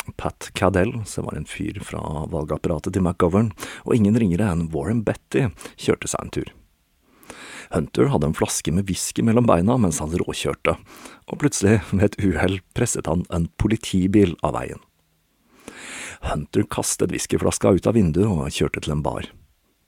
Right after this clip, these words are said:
Men når de gikk ut av bilen, oppdaget han at den sto i fri,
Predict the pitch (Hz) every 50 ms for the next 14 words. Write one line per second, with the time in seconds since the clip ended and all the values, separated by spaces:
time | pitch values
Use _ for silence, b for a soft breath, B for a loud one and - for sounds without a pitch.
0 | _ _ _ - 98 87 82 87 85 82 87 - 104 98 92 101 104 110 110 -
1 | - 90 90 101 101 101 90 80 78 104 117 104 - B B B B B - -
2 | - - 87 87 87 - - 95 98 98 92 78 - - - 85 - - 101 98
3 | 98 - - - 113 110 113 113 110